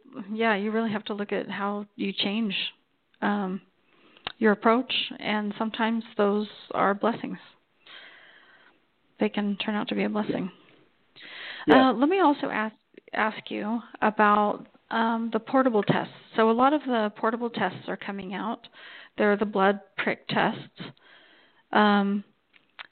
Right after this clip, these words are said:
Speaker 1: and I think patients might have a lot of questions about these. Maybe you wanna describe what they are, and then, um, if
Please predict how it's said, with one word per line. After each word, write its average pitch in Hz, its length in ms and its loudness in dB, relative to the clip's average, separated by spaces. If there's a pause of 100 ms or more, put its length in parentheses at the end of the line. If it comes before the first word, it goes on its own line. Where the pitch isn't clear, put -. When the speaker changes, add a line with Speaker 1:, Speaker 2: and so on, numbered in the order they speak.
(320)
Speaker 1:
and 220 380 4
I 233 80 4
think 294 220 4
patients 220 440 -4
might 208 240 -2
have 208 140 -2
a - 20 0
lot 196 180 2
of 196 140 -2
questions 190 560 -2
about 190 340 0
these. 151 220 -4 (100)
Maybe 226 200 4
you 262 100 6
wanna 226 200 4
describe 196 460 0
what 202 200 -2
they 208 120 0
are, 190 440 0 (760)
and 214 280 4
then, 202 560 2 (300)
um, 202 440 -2 (340)
if 220 220 2